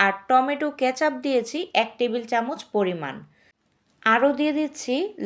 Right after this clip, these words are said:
লাইট মেয়োনিজ এক টেবিল চামচ পরিমাণ। এক টেবিল চামচ একটু ভরে নিয়েছি। মেয়োনিজটা আপনাদের পছন্দ হলে একটু বাড়িয়ে দিতে পারেন। আর দিয়ে দিচ্ছি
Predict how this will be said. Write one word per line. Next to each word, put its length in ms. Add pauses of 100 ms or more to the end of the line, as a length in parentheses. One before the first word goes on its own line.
লাইট 260 (160)
মেয়োনিজ 520 (680)
এক 240
টেবিল 240 (100)
চামচ 280 (160)
পরিমাণ। 400 (640)
এক 200
টেবিল 300
চামচ 280 (120)
একটু 140 (140)
ভরে 300
নিয়েছি। 360 (1400)
মেয়োনিজটা 600
আপনাদের 300 (120)
পছন্দ 340 (120)
হলে 180 (140)
একটু 160 (100)
বাড়িয়ে 360
দিতে 240
পারেন। 240 (260)
আর 80 (100)
দিয়ে 200
দিচ্ছি 260